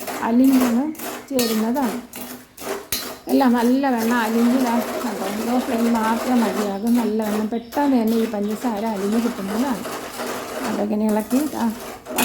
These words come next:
പത്ത് മിനിറ്റിൻ്റെ ആയിട്ടുണ്ട്. ലോ ഫ്ലെയിമിലാണ് വെച്ചത്. സ്റ്റീൽ പാത്രമാണ് എടുത്തിരിക്കുന്നത്, സ്റ്റീൽ ചീനച്ചട്ടി. നെല്ലിക്ക ആയതുകൊണ്ട് അലുമിനിയം എടുക്കാതിരിക്കുക, സ്റ്റീൽ തന്നെ എടുക്കുക.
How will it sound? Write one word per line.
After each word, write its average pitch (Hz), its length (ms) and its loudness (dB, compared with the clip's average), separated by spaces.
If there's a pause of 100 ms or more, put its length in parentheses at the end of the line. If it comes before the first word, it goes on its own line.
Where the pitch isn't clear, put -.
പത്ത് 294 160 4
മിനിറ്റിൻ്റെ 233 460 2 (320)
ആയിട്ടുണ്ട്. 247 840 -6
ലോ 277 380 -2
ഫ്ലെയിമിലാണ് 262 540 0
വെച്ചത്. 220 420 -6
സ്റ്റീൽ 277 320 -2
പാത്രമാണ് 269 480 -2
എടുത്തിരിക്കുന്നത്, 214 680 -6
സ്റ്റീൽ 269 340 -2
ചീനച്ചട്ടി. 214 520 -2 (580)
നെല്ലിക്ക 269 320 2
ആയതുകൊണ്ട് 269 460 0
അലുമിനിയം 254 400 2
എടുക്കാതിരിക്കുക, 208 680 -8 (100)
സ്റ്റീൽ 269 400 -8 (160)
തന്നെ 233 220 -6 (160)
എടുക്കുക. 190 340 -10